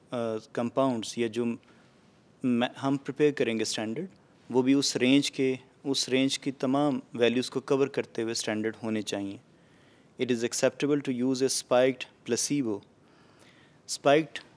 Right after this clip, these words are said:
सैंपल, ये एक नई टर्मिनोलॉजी है, पॉसिबली इससे पहले हमने डिस्कस नहीं की, कि किसी सैंपल में जब हम नॉन कंसंट्रेशन ऐड करते हैं तो इसे स्पाइकिंग कहते हैं। और प्लेसिबो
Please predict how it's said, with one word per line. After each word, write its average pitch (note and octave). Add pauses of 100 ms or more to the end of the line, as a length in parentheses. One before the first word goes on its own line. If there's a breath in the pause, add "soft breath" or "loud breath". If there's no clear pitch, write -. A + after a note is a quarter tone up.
(200)
सैंपल, C3
ये B2+
एक A#2+
नई B2+
टर्मिनोलॉजी A#2+
है, B2+ (420 loud breath)
पॉसिबली A#2+
इससे -
पहले A#2+
हमने A#2+
डिस्कस -
नहीं C#3+
की, C#3+ (520 soft breath)
कि B2
किसी D#3+
सैंपल C3
में C3+
जब B2+
हम B2+
नॉन C3
कंसंट्रेशन C3
ऐड C3
करते C3
हैं C3+
तो B2+
इसे B2
स्पाइकिंग A#2+
कहते G2+
हैं। G2+ (840 soft breath)
और A#2+
प्लेसिबो D3+